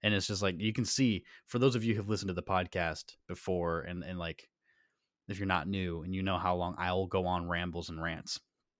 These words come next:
and you, and if you've seen Mike or heard Mike before, but if you haven't, you see how he runs on rambles and rants, and you can see how him and I, prior to Spencer and I, I've known Mike longer than Spencer,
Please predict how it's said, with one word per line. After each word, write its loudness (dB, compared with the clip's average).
and 6
you, 2
and -2
if -4
you've -4
seen -4
Mike -4
or -4
heard -4
Mike -6
before, -2
but -6
if -10
you -4
haven't, -2
you -6
see -6
how -4
he -4
runs 2
on -2
rambles 0
and -4
rants, -8
and -4
you 0
can -6
see -2
how 0
him -2
and -2
I, 0
prior 2
to -4
Spencer 0
and -2
I, -4
I've 2
known 0
Mike -2
longer -2
than -6
Spencer, -4